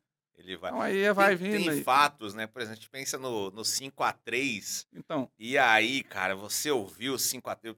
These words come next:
Speaker 1: Eu, eu nasci em oitenta e nove, eu tinha dez anos, né? S-, é isso mesmo, né? Foi
Speaker 2: Isso.
Speaker 1: noventa.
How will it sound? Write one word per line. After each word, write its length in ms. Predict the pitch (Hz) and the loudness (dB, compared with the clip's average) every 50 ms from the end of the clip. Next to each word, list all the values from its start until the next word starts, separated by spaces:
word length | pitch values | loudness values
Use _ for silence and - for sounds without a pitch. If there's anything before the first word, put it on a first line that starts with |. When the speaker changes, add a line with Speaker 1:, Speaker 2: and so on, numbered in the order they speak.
| - - | -12 -10
Speaker 1:
Eu, 100 | 110 110 | -8 -8
eu 60 | 104 | -6
nasci 340 | 101 120 110 - - - 131 | -4 -2 -2 -2 -2 -2 -4
em 40 | 131 | -6
oitenta 340 | 127 - - 131 127 - | -8 -8 -10 -12 -12 -10
e 60 | 135 120 | -8 -4
nove, 320 | 113 107 110 101 95 98 | 0 2 2 2 0 -2
eu 40 | 92 | -8
tinha 200 | - - 117 101 | -12 -10 -8 -4
dez 280 | 104 117 120 117 95 | -2 0 0 0 0
anos, 320 | 104 107 107 101 95 92 - | 0 -2 -2 -2 -4 -8 -12
né? 160 | 90 92 92 - _ _ _ _ _ _ _ _ _ _ _ - | -12 -12 -12 -14 _ _ _ _ _ _ _ _ _ _ _ -12
S-, 640 | - - - - - - - - - - - - - | -10 -8 -6 -4 -4 -4 -4 -4 -4 -6 -6 -8 -10
é 60 | 98 | -10
isso 160 | 92 - - | -10 -8 -6
mesmo, 220 | - 95 87 87 85 | -6 -6 -6 -6 -6
né? 80 | 90 | -4
Foi 100 | 98 123 | 0 0
Speaker 2:
Isso. 80 | 123 117 | 0 0
Speaker 1:
noventa. 380 | 98 92 92 95 95 104 90 | 0 -4 -6 -8 -10 -12 -12